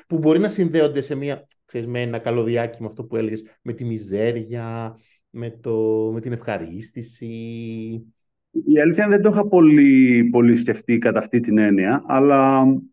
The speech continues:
Speaker 2: ναι, σίγουρα. Και η, η, επειδή ήταν και στην πρώτη φορά, ας πούμε, που είχα, έτσι, επαφή,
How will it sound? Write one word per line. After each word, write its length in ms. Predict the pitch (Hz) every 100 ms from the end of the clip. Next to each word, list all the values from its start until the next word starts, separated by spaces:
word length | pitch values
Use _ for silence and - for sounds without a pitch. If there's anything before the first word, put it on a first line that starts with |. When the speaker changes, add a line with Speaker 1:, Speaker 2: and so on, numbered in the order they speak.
| _
Speaker 2:
ναι, 200 | 156 139
σίγουρα. 440 | - 170 147 110 - -
Και 100 | 123
η, 200 | 120 120 110 104 113 95 104 107 107
η, 460 | 117 104 92 - _ _ _ -
επειδή 240 | - 117
ήταν 240 | 139 147
και 80 | 131
στην 240 | 117 135 110
πρώτη 580 | 110 127 131 117 101 -
φορά, 220 | 104 98
ας 100 | 90
πούμε, 180 | - 95
που 100 | 90
είχα, 140 | 82
έτσι, 180 | 85 -
επαφή, 420 | 85 90 95 113